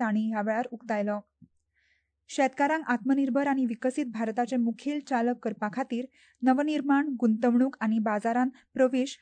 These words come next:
हांचे वरवीं सशक्त करपाची सरकाराची वचनबद्धताय प्रधानमंत्री नरेंद्र मोदी हांणी उक्तायल्या. ह्या निमतान प्रधानमंत्र्यांनी शेतकी क्षेत्रांत पीएम धन धान कृषी येवजण आनी मिशन फॉर आत्मनिर्भरता इन पल्स ह्या दोन व्हड येवजण्यो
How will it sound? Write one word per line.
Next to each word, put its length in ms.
हांचे 240
वरवीं 360
सशक्त 580
करपाची 520
सरकाराची 600
वचनबद्धताय 840
प्रधानमंत्री 580
नरेंद्र 340
मोदी 280
हांणी 360
उक्तायल्या. 540
ह्या 120
निमतान 400
प्रधानमंत्र्यांनी 800
शेतकी 400
क्षेत्रांत 500
पीएम 400
धन 180
धान 280
कृषी 240
येवजण 440
आनी 200
मिशन 360
फॉर 200
आत्मनिर्भरता 800
इन 180
पल्स 300
ह्या 140
दोन 460
व्हड 180
येवजण्यो 480